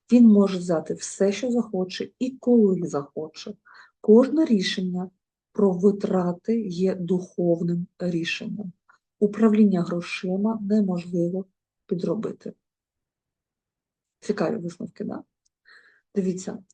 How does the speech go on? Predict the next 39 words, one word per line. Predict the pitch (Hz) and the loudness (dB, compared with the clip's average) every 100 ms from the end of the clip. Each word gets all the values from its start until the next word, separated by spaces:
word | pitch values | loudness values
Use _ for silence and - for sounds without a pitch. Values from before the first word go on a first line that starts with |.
| _ | _
це | - | -10
дуже | 190 254 226 | -2 0 2
важливо. | 202 180 185 165 160 | 0 -2 -2 -2 -2
Ми | 185 185 - | -4 -4 -12
читаємо, | - - 285 320 202 | -14 -2 0 2 2
я | 175 | 2
вам | 180 | -2
теж | 175 180 | -2 -4
тут | - - _ | -4 -12 _
виділила, | 202 - 175 165 | -4 -2 -6 -6
да, | - 208 | -4 -4
декілька | 190 175 175 175 | -4 -6 -8 -10
речень. | 165 160 - 180 _ - - - | -10 -12 -16 -18 _ -20 -20 -8
«Бог | 175 247 262 | 4 4 6
не | 226 220 | 4 4
дав | 220 214 208 - | 4 4 4 -2
влади | 180 180 220 220 202 | -6 0 0 2 0
їй | 180 175 | -2 -4
те | 196 | -6
споживати». | 185 - 180 175 165 156 - - _ - - _ _ _ _ - | -10 -10 -10 -10 -12 -14 -14 -20 _ -20 -20 _ _ _ _ -6
Е, | 196 196 | -2 0
я | 247 | 2
не | 269 | 2
кажу, | 294 277 | 0 -4
що | 233 | -4
це | - 226 | 0 0
з | 208 | 0
усіма | 208 - 202 185 175 | -6 -6 -6 -4 -6
багатіями, | 170 180 170 196 254 294 226 | -6 -8 -8 -4 -2 -2 -4
але | 196 202 | -4 -4
дійсно | 180 190 185 - - 254 | -4 -8 -10 -12 -14 -10
є | 190 202 | -2 0
такі | 208 - 175 | 0 -6 -10
випадки, | 175 - 196 233 233 | -10 -6 -6 -6 -10
коли | - 196 | -4 -2
людина | 190 185 185 175 | -2 -2 -2 -2
робить, | 180 220 208 | -2 -2 -2
робить, | - 185 - | -6 -6 -6
робить, | - 240 254 | -4 -4 -4